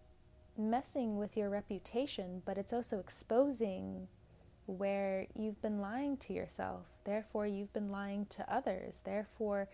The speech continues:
you haven't really been doing some of the work. Now, if you have also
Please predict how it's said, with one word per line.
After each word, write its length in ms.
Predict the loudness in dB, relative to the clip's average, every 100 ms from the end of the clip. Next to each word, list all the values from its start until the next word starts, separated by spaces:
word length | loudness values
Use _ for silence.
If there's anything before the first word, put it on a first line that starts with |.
| -14 -4
you 180 | -2 -2 -2
haven't 380 | -4 0 0 -2
really 500 | -4 0 0 0 -2 -4 0
been 400 | 0 2 -2 0
doing 380 | 0 2 0
some 200 | 0 -2
of 140 | -4 -2
the 80 | 0
work. 440 | 2 0 -2 -10 -20 -20 -20 -20 -20 -20 -20 -20 -20 -20 -20 -20 -20 -20 -20 -20 -20 -20 -20 -20 -20 -20 -20 -20 -20 -20 -20 -20 -20 -20 -20 -6
Now, 140 | -4 -2
if 220 | -4 0
you 120 | 0
have 200 | 0 0
also 420 | 0 0 0 -2